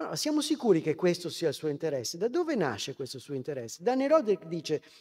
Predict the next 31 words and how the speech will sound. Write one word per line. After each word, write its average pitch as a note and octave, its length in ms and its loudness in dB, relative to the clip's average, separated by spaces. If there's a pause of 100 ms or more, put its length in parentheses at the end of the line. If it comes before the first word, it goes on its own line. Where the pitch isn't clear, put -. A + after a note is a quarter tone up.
(160)
"Gli G3 100 -6
interessi, A3 800 4 (460)
non F#3 220 4
immediatamente, E3+ 720 2
ma B2 120 -10
nel F3+ 140 -6
lungo B3 320 -2
te-, E3+ 160 -4
nel F3+ 180 0
medio-lungo G3+ 640 2
termine, B2+ 420 -8 (260)
sono B3 280 -2
sempre C#4+ 560 0
figli A#3 380 -4
di G#3 80 -6
un G3+ 100 0
sistema F3 540 0
di D#3 160 -6
idee C3+ 460 -8
su D#3+ 300 -6 (1080)
chi E4 180 0
sono G#3 560 6
io C#3 600 -6
e D#3 80 -14
quindi G3 260 -4
quali G#3+ 260 0
sono A3 220 0
i G3 60 2
miei F3 180 2
fini E3+ 320 -2
ultimi, C3 640 -4